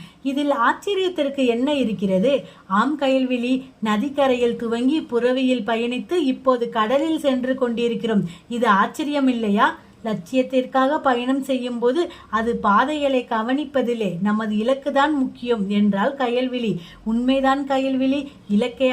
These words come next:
அடைவதற்குள் இது போன்ற இனிய பயணங்கள் இனிமைதானே?" என்று கூறி அவளை தன்னோடு சேர்த்து கொண்டான் இளமாறன். கயல்விழியும் அவள்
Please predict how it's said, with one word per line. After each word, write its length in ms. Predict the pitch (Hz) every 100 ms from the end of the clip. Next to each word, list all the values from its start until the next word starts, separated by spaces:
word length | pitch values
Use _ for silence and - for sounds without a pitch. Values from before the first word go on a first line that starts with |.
| 233
அடைவதற்குள் 680 | 240 254 247 233 202 320 262 233
இது 120 | 233 233
போன்ற 300 | 233 262 262 233
இனிய 300 | 254 302 285 247
பயணங்கள் 480 | 233 247 247 240 220
இனிமைதானே?" 600 | 220 240 254 247 247 311 320 - - 233 240
என்று 200 | 240 240
கூறி 260 | 262 269 311 269
அவளை 200 | 240 233 226
தன்னோடு 340 | 226 226 240 294 254
சேர்த்து 300 | 254 254 277 226
கொண்டான் 360 | 208 208 302 269
இளமாறன். 540 | 247 254 247 247 226 170 - - -
கயல்விழியும் 720 | 214 240 277 262 226 208 262 285 - - 214
அவள் 260 | 220 240